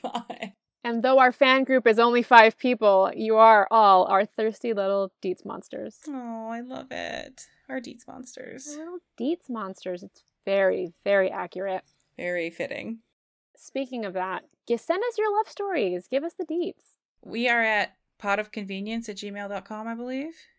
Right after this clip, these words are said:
Speaker 2: We don't know every episode, yes.
Speaker 1: But
Speaker 2: Pot of
Speaker 1: every time we
Speaker 2: convenience.
Speaker 1: put it in the description of the episode, so you can find all of our tags because we don't know them.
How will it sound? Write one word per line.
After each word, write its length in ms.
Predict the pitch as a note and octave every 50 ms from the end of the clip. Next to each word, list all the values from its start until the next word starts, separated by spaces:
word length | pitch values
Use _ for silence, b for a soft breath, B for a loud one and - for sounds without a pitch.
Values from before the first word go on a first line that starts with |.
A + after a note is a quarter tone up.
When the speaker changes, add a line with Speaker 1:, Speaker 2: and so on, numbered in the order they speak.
| _ _ _ _
Speaker 2:
We 240 | A#3 C#4+ C#4+ B3 G#3+ - -
don't 280 | G#3+ G#3 A3 A3+ -
know 240 | G#3+ F#3+ F#3+ G3 G3+ -
every 300 | - G3 F#3+ G3+ A#3+ -
episode, 480 | B3+ C#4 C4 D#4 C4 - G3 F3+ F3+
yes. 280 | G3+ A3 G3 F#3 G3+ G3+
Speaker 1:
But 140 | G3 B3+ C4 C4+
Speaker 2:
Pot 60 | C#4
of 40 | C#4
Speaker 1:
every 220 | C4 C4 D#4 E4
time 360 | C4+ A#3+ D#4+ E4 D#4+ C4+ B3 A3+
we 140 | A#3 B3+
Speaker 2:
convenience. 80 | A#3+ -
Speaker 1:
put 160 | - C#4+ C4
it 120 | C4 B3 -
in 460 | - G#3+ G#3+ A3 G#3+ G#3 G#3+ G#3 G#3 _ _
the 400 | _ G#3 G3+ G3 G3 F#3+ F#3+ G3
description 480 | F#3+ G#3 G#3 - D#3 F#3 - - G3+ -
of 40 | A3+
the 60 | -
episode, 360 | - A#3 - A3+ - - A#3+
so 80 | - G#3
you 80 | G#3+ G#3+
can 160 | - A3+ A3+
find 360 | A3+ - G3 E3+ E3+ E3+ E3+
all 200 | - E3+ F3+ F3
of 100 | E3+ -
our 60 | E3
tags 440 | F3 - E3+ D#3 D#3+ D#3+ - - - -
because 280 | E3 - F3+ F3 -
we 100 | - E3+
don't 280 | E3 - C#3+ C3 - -
know 160 | - - -
them. 280 | - - - - A3+